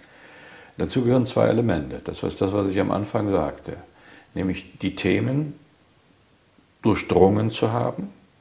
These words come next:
kompetent zu wissen, was ihren Kern, ihre Strukturen, ihre Elemente sind und dann genau zu wissen, wo sind Verkürzungen, wo sind eventuell Umstellungen möglich, ohne die Sache selbst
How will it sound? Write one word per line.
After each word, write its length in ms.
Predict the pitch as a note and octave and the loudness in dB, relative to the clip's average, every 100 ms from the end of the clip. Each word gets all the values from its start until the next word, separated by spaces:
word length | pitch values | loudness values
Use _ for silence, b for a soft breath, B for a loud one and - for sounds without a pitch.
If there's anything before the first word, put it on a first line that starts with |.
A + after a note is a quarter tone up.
| - _ - - | -20 _ -20 -6
kompetent 640 | - G2+ F#2+ - - D#2+ | -2 0 -2 2 2 2
zu 160 | - E2 | -4 -6
wissen, 260 | D2+ - D#2 | -6 -6 -6
was 140 | D2+ | -6
ihren 280 | - E2 E2 | -4 -4 -6
Kern, 260 | - F#2 | -6 -4
ihre 200 | F#2 E2 | -4 -6
Strukturen, 840 | D#2 - E2+ - E2 E2+ E2 D#2 - | -6 -6 -8 -4 -2 -2 -2 -4 -4
ihre 240 | F2 - | -4 -2
Elemente 500 | E2 E2 D#2+ D#2 D#2+ | -2 -2 -4 -6 -6
sind 380 | - D2+ E3 F3 B B B B B B B B - | -6 -6 -6 -8 B B B B B B B B -4
und 160 | G#2 | 2
dann 340 | G#2 C#3+ C#3 C3 | 4 4 2 0
genau 260 | A#2 B2 | 2 4
zu 220 | B2+ - G#2 | 4 2 2
wissen, 360 | F2+ - D2 - - b b b _ | 2 -2 -10 -12 -20 b b b _
wo 220 | F2+ C3 | 4 6
sind 260 | C3+ C#3 B2 | 6 4 2
Verkürzungen, 840 | - G2+ C#3+ C#3+ - F2+ - - | 2 4 4 4 4 0 -2 -4
wo 100 | F#2+ | -2
sind 140 | F2+ A#2 | 2 2
eventuell 340 | G2+ A2 G#2 | 4 4 2
Umstellungen 840 | - C#3 A#2+ - - G2+ F#2 F2 | 6 6 6 2 0 2 2 0
möglich, 480 | F#2+ A2 A#2 G2+ - | 0 0 0 -2 0
ohne 340 | A#2 A2+ A2+ A#2+ D3+ B2 | 2 2 2 2 2 0
die 80 | |
Sache 380 | F#2 G#2+ D#2+ C2 - - | 4 4 4 -4 -8 -6
selbst 600 | D#2+ F2+ - - - | 4 4 4 -4 -14